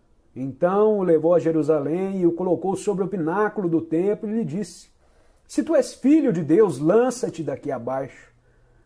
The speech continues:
porque está escrito, aos seus anjos ordenará a teu respeito que te guardem, e eles te sustentarão nas mãos,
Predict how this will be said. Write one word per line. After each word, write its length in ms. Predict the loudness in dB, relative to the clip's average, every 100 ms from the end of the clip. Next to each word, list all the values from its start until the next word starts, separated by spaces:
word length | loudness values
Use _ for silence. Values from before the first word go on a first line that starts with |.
| _ -12
porque 220 | -8 -8
está 240 | -8 -8
escrito, 580 | -8 -8 -6 -6 -8 _ _ _ _ _ _
aos 180 | -2 2
seus 300 | 2 2 2
anjos 400 | 2 2 0 0
ordenará 640 | -2 0 -2 -2 -2 -2
a 40 | -2
teu 140 | -2
respeito 680 | -2 -4 -8 0 2 2 -2
que 120 | -10
te 100 | -8
guardem, 640 | -4 0 0 0 -2 -4 -2
e 220 | 0 4
eles 600 | 6 4 0 -6 -12 _ _ _
te 100 | -10
sustentarão 680 | -6 -8 -4 -4 -2 -2 -2
nas 240 | -2 -6
mãos, 580 | -6 -4 -4 -8 -16 _